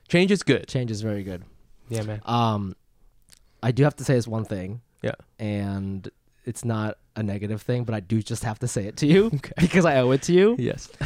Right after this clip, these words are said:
Speaker 1: <laughs>
Speaker 2: Um, I was annoyed
Speaker 1: Yeah.
Speaker 2: <laughs> when we talked about potentially changing the podcast
Speaker 1: Yeah.
Speaker 2: to, like, a finance <laughs> podcast.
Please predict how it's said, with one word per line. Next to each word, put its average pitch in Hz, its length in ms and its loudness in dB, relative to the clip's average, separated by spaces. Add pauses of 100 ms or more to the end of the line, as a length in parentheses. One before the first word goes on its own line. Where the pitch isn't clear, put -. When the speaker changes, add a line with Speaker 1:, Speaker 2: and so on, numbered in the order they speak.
(100)
Speaker 1:
<laughs> - 240 0
Speaker 2:
Um, 107 640 0 (360)
I 123 120 2
was 156 300 4
annoyed 139 560 2 (240)
Speaker 1:
Yeah. 120 140 2 (100)
Speaker 2:
<laughs> - 120 -20
when 202 440 4
we 175 160 6
talked 143 300 2
about 120 360 2 (420)
potentially 131 400 2
changing 123 300 2
the 123 80 0
podcast 127 720 -2 (100)
Speaker 1:
Yeah. 135 120 4 (160)
Speaker 2:
to, - 100 -4
like, 113 80 0
a 139 60 4
finance 131 420 4
<laughs> 240 120 2
podcast. 208 600 2